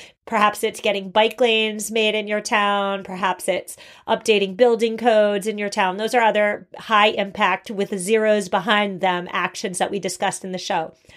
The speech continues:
If you want to do anything, but specifically if you want to do school buses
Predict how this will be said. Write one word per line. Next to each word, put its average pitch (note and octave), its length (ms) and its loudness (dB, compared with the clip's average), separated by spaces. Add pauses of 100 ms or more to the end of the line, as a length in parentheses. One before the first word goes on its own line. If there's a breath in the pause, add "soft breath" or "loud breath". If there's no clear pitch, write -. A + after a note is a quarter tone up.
(340 loud breath)
If A3+ 140 0
you F4+ 140 8
want G#4+ 160 8
to G#4+ 60 6
do G#4 140 6
anything, B3 520 4
but - 180 -2
specifically F4+ 760 -2
if C4+ 140 0
you C4+ 140 -4
want A#3+ 220 0
to B3+ 40 4
do C4+ 160 -4
school B3 280 2
buses F#3 500 -2